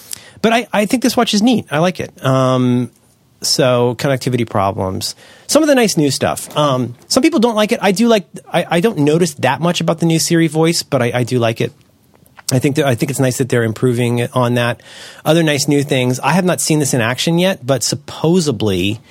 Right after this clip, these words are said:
Siri is now syncing across devices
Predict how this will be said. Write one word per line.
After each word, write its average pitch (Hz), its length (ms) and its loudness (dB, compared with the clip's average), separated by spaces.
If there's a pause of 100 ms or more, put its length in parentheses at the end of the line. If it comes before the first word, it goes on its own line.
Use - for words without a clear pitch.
(340)
Siri 170 520 2
is 127 180 -2
now 123 220 2
syncing 113 840 -2
across 117 380 -2
devices 110 800 -2